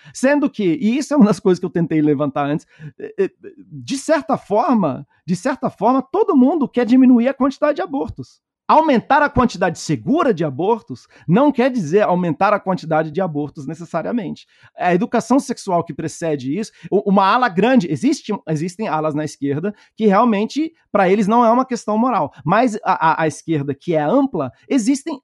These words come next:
amplas áreas dentro da esquerda que, na verdade, preferem que a, que a gravidez indesejada não ocorra. Na verdade, eu acho que isso se pode dizer. Todos preferem que a gravidez indesejada não ocorra.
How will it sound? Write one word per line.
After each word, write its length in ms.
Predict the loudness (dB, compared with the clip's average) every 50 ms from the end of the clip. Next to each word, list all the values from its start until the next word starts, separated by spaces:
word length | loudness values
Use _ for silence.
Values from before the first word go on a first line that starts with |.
| 0
amplas 500 | 2 4 4 2 0 -2 -4 -4 -4 -4 -2
áreas 520 | 0 2 2 2 2 -2 -4 -6 -8 -14 -6
dentro 400 | 0 2 2 2 0 -2 -8 -6
da 140 | -6 -6
esquerda 480 | -8 -8 -6 -4 -2 -2 -2 -2 -4 -6 _ _ _ -4
que, 100 | 0 0
na 140 | 2 2
verdade, 380 | 2 0 0 0 0 -2 -2 -2
preferem 680 | -4 -4 -4 -2 0 0 2 2 2 2 0 -2 -2 -4 _ _ _ _ _
que 120 | 0 0 2
a, 140 | 2 2 -2 -4 -8 -10 -8 -6 -6 -2
que 80 | -2 -2
a 20 |
gravidez 480 | 0 2 2 0 2 0 0 -2 -2 -4 -2
indesejada 560 | 2 2 2 2 4 2 2 2 2 2 2
não 160 | 2 2 4 2
ocorra. 480 | 2 2 2 2 2 2 0 -2 -10 _ _ _ _ -2
Na 80 | 0 2
verdade, 360 | 2 2 2 2 0 0 2
eu 120 | 2 4 4
acho 140 | 2 0
que 60 | -2 -8
isso 160 | -8 -8 -16
se 120 | -16 -10
pode 200 | -4 -4 -2 -2
dizer. 200 | -2 -4 -6 -6 _ _ _ _
Todos 320 | 0 0 0 0 -2 -4 -6
preferem 400 | -6 -8 -4 -2 0 0 0 0
que 80 | -2
a 40 | -2
gravidez 460 | -2 -2 -2 -2 0 0 -2 0 0
indesejada 580 | 0 0 0 0 -2 -2 0 0 0 0 0 0
não 260 | 0 2 2 4 2
ocorra. 460 | 2 0 0 -2 -2 -2 -2 -6 -12